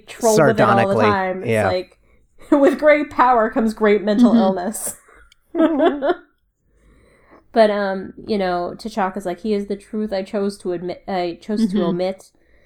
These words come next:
Speaker 1: You know, I chose my
Speaker 3: Yeah.
Speaker 1: people." And this is, I, I, T'Challa has finally come to this side of, like, "No,
Speaker 3: Right.
Speaker 1: like, we have let our
Speaker 3: Like
Speaker 1: fear of being discovered stop us from doing the right thing for too long. Like, we've done too many bad
Speaker 3: So here's the
Speaker 1: things."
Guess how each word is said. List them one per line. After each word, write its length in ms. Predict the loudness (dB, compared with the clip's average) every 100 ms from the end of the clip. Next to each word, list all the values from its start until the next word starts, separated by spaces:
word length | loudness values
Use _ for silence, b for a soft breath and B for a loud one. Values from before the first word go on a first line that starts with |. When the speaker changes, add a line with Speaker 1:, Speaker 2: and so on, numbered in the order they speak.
| _ _
Speaker 1:
You 60 | -8
know, 100 | -4
I 100 | -4
chose 380 | 0 0 0 -2
my 140 | -4
Speaker 3:
Yeah. 100 | -4
Speaker 1:
people." 460 | -8 -8 -4 -4 -4
And 380 | -6 -10 -12 -16 _ _ _ _
this 360 | -16 -2 -2 -2
is, 180 | -6 -8 -8
I, 220 | -4 -4 -6 -12
I, 140 | -12 -14 _ _ -12
T'Challa 520 | -12 -4 -2 2 0
has 180 | -2 -6
finally 720 | -6 -4 -6 -4 -4 -6 -10 _ _ _
come 200 | -10 -8
to 120 | -6
this 200 | -8 -10
side 360 | -14 -16 -10 -8
of, 100 | -6
like, 160 | -6 -6
"No, 200 | -4 -4
Speaker 3:
Right. 200 | -4 -2
Speaker 1:
like, 200 | -2 -2
we 140 | -2
have 120 | -2 -2
let 200 | 0 2
our 60 |
Speaker 3:
Like 140 | 0 -2
Speaker 1:
fear 500 | -4 -4 -4 -6 -10 b b
of 160 | -8
being 220 | -2 -2 -2
discovered 580 | -2 -2 0 0 -4
stop 380 | -4 -2 -2 -2
us 160 | -4 -4
from 160 | -6
doing 220 | -4 -2 -2
the 80 |
right 220 | -2 -4 -4
thing 200 | -6 -6
for 120 | -12
too 240 | -10 -10
long. 400 | -8 -8 -8 -8
Like, 180 | -8 -6
we've 240 | -6 -6 -10 -20 b b b -20 -20 _
done 280 | 0 0 0
too 160 | 0
many 260 | 0 0 -2
bad 360 | -2 -2 -2 0
Speaker 3:
So 100 | 2
here's 220 | 2 0
the 60 | 0
Speaker 1:
things." 340 | 0 0 -6